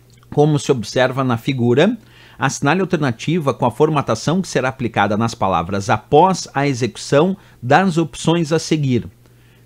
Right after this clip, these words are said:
Clique no pincel, então depois de selecionar concurso ele clicou no pincel, percebe que ele disse só clique, não disse duplo clique. Seleção da caixa em que se encontram as palavras Prefeitura Arujá.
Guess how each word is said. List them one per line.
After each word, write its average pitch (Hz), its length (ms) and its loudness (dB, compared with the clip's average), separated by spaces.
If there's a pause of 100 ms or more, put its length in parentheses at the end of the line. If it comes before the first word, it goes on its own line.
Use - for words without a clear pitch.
Clique 170 420 4
no 131 120 2
pincel, 165 680 2
então - 120 -6
depois 120 320 0
de - 40 -8
selecionar 113 420 -2
concurso 117 480 -4
ele 110 100 -2
clicou 117 360 -2
no 113 80 0
pincel, 117 400 -2
percebe 139 420 -4
que 127 140 -6
ele 123 60 -4
disse 123 300 -6
só - 200 2
clique, 180 420 -2
não 135 180 2
disse 139 300 -2
duplo 123 320 -2
clique. 165 540 -6 (580)
Seleção 185 720 2
da 185 100 2
caixa 170 600 0
em 175 100 0
que - 120 -6
se - 100 -2
encontram 165 420 2
as 156 100 -2
palavras 151 600 2
Prefeitura 156 800 0
Arujá. 139 720 0